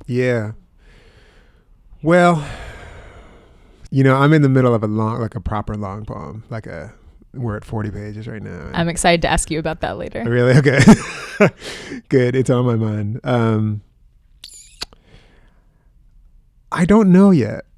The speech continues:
Speaker 1: I don't know yet. Um, but I do know that I have the, the inarticulate beginnings of a, of a, an answer to the second part of that question.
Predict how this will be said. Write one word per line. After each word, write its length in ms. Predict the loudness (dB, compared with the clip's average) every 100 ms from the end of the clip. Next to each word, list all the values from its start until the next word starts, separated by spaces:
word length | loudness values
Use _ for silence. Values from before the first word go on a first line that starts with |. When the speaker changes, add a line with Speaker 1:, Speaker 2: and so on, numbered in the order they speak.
| -10
Speaker 1:
I 80 | -2
don't 200 | 0 2
know 180 | 2 2
yet. 340 | 2 -2 -8 -14 _
Um, 680 | -4 -2 -2 -2 -4 -8 -12 -18 -20 _ _
but 180 | 2 4
I 60 |
do 240 | 4 6 6
know 300 | 6 6 6
that 120 | 4
I 80 | 2
have 260 | 0 -2
the, 120 | -4 -8 -10
the 380 | -8 -6 -6 -2
inarticulate 600 | 0 0 -2 -2 -2 -4
beginnings 420 | -4 -2 -2 -2
of 100 | -4
a, 160 | -4 -6 -6
of 140 | -8
a, 260 | -8 -8 -12 _
an 140 | -8 -4
answer 280 | -4 -6
to 80 | -6
the 60 | -8
second 300 | -8 -8 -8
part 140 | -10
of 40 | -12
that 120 | -12
question. 460 | -12 -14 -14 -16